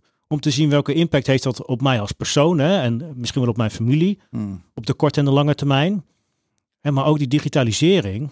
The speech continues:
Speaker 1: eh, je, je weet gewoon dat het er is. Hè, misschien heb je nog niet zoveel achtergrondinformatie, dus weet je niet wat er op de achtergrond allemaal al gebeurt. Maar dat het impact gaat maken op je business,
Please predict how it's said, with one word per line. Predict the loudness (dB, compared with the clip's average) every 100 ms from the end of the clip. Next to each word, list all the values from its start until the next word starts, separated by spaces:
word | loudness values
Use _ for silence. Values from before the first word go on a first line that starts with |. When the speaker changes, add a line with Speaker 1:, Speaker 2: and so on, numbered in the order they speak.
| _
Speaker 1:
eh, | -12 -8 -6
je, | -6
je | -2
weet | 0 0
gewoon | 2 0 2
dat | 0
het | 0
er | 2
is. | 2 2 0 -8 _ _
Hè, | -14 -8
misschien | -4 0 2
heb | 2
je | 2
nog | 2
niet | 2
zoveel | 2 0 0
achtergrondinformatie, | 0 -2 -2 -2 -2 0 0 -2
dus | -2
weet | 0 0
je |
niet | -2 0
wat | -2
er | -2
op | -6
de | -8
achtergrond | -4 -4 -2
allemaal | 0 0
al | -2
gebeurt. | -4 -4 -2 -2 -6 -20 -20 _
Maar | -4
dat | -2
het | 0
impact | 0 2 0
gaat | 0 -2
maken | 0 0 -2
op | -4
je | 0
business, | 2 2 -2 -4 -8